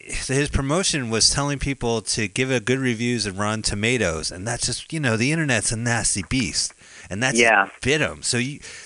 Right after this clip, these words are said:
Speaker 1: that's the third generation. That's the new kids right now who are now know Kirk Cameron as the sad guy who had a birthday party photo of him eating Subway sandwiches at a table. You know what I mean? Like, they know him from the internet.
Speaker 2: Yeah.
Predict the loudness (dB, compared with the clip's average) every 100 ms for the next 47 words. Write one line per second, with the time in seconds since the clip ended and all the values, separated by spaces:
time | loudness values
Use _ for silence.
0 | 0 2 2 0 0 0 0 -2 -4 -4
1 | -6 -2 0 0 0 0 -2 -2 -2 -2
2 | -2 -4 -2 -2 -2 -2 0 2 2 2
3 | -2 -4 0 0 2 0 0 -2 -2 -2
4 | -2 0 -2 -2 -2 0 2 4 2 2
5 | 2 2 2 0 0 -2 -2 -2 -2 -2
6 | -4 -2 -2 0 -2 -4 -4 -4 -2 -4
7 | -4 -6 -4 -2 -2 0 -2 -2 -4 -4
8 | -4 -4 -6 -6 -8 -8 -14 _ _ -20
9 | -20 -20 -16 -6 -2 0 0 0 -2 -4
10 | -2 -2 0 0 -2 -2 0 2 4 4
11 | 2